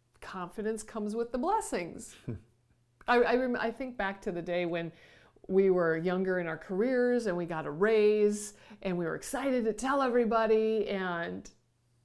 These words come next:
Speaker 1: yeah, we shared too much.
Speaker 2: We really begin to start thinking we're something that we're not.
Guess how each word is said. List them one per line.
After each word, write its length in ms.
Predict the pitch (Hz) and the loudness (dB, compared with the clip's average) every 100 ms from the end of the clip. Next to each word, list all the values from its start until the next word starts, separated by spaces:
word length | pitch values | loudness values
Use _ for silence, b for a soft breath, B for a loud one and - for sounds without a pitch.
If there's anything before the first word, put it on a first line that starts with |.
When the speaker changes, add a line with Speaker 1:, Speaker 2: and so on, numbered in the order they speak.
| _ _ _ _ _ _ _ _ _ _ _ | _ _ _ _ _ _ _ _ _ _ _
Speaker 1:
yeah, 240 | 190 185 156 | -6 -4 -4
we 120 | 185 | -4
shared 280 | 190 - - | -6 -8 -10
too 120 | - | -12
much. 420 | - 170 - - _ _ _ _ B 214 B B B B - | -16 -18 -20 -20 _ _ _ _ B -20 B B B B 2
Speaker 2:
We 100 | 147 | 4
really 340 | 156 196 156 | 6 6 2
begin 400 | 123 135 135 135 | 2 0 0 0
to 60 | 123 | 0
start 340 | - 127 120 | -2 -4 -2
thinking 380 | 135 123 123 117 | -4 -4 -4 -6
we're 100 | 113 | -6
something 440 | - 123 110 117 107 | -6 -8 -6 -6 -6
that 100 | 101 | -8
we're 80 | 107 | -10
not. 320 | 113 117 | -10 -10